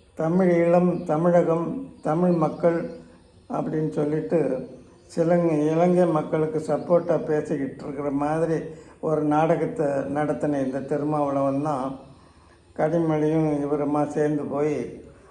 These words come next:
ராஜபக்சே விருந்தில் போய் கலந்துக்கிட்டாங்க. இவங்ககிட்ட தேசப்பற்றை எதிர்பார்க்க முடியுமா? அப்படின்னா என்ன செய்யணும்?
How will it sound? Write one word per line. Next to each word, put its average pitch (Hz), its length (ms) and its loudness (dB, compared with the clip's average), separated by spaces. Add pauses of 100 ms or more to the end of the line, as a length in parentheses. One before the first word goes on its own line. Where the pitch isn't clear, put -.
ராஜபக்சே 160 840 2
விருந்தில் 151 420 0
போய் 143 160 -4
கலந்துக்கிட்டாங்க. 123 920 -4 (340)
இவங்ககிட்ட 160 520 2
தேசப்பற்றை 160 640 2
எதிர்பார்க்க 147 560 0
முடியுமா? 131 520 -6 (720)
அப்படின்னா 160 840 -2
என்ன 170 240 0
செய்யணும்? 156 420 0